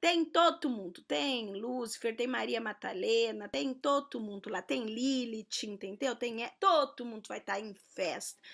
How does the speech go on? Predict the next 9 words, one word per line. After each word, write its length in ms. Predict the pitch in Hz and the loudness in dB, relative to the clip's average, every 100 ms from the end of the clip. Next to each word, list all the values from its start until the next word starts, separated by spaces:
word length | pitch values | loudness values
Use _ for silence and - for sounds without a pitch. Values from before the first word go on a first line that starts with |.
| - - - - - - | -18 -18 -20 -20 -20 -8
porque 960 | - 311 320 - - 320 320 330 330 - | 0 4 2 0 0 2 4 4 0 0
eu 240 | 294 311 | 0 4
não 140 | 311 320 | 4 4
acredito 1000 | 330 - 359 349 - 262 254 254 - 220 | 2 2 0 0 -4 0 0 -2 -6 -6
no 140 | 208 | -4
céu 380 | 208 - 202 208 | -4 -4 -4 -4
e 60 | |
no 80 | 208 | -6
inferno. 720 | 208 202 - 208 - - - | -10 -14 -12 -12 -12 -14 -18